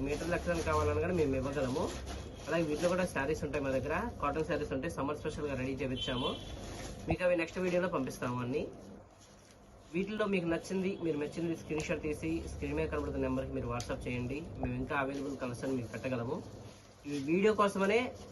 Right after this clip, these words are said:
నార్మల్గా ఇన్ని కలర్స్ చూపించాను, ఇంకా మీకు చూపిస్తానండి కలర్స్ ఉంటాయి. ఇంకా మీరు WhatsApp చేయండి,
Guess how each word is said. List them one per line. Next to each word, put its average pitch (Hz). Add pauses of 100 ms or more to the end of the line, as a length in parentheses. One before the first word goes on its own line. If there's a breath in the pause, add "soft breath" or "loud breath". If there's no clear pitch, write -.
(380)
నార్మల్గా 160
ఇన్ని 147 (680)
కలర్స్ 139
చూపించాను, 123 (220)
ఇంకా 143
మీకు 127
చూపిస్తానండి 123
కలర్స్ 113
ఉంటాయి. 120
ఇంకా 147 (140)
మీరు 123 (340)
WhatsApp 143
చేయండి, 139